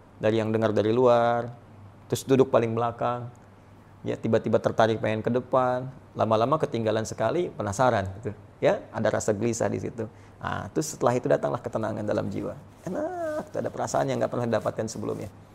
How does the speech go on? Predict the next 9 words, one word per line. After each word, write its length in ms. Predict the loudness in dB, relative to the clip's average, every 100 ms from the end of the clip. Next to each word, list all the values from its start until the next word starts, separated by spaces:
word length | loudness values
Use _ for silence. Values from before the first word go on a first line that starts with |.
| -20 -20 -18 -6
Pengen 200 | -4 -2
bangun 160 | -2 -2
tahajud, 560 | 0 0 0 -2 -4
pengen 240 | -6 -8 -6
puasa 240 | -6 -8
sunnah, 480 | -4 -4 -4 -6 -6
itu 160 | -4
sah 240 | -4 -2 -2
namanya. 360 | -2 -4 -6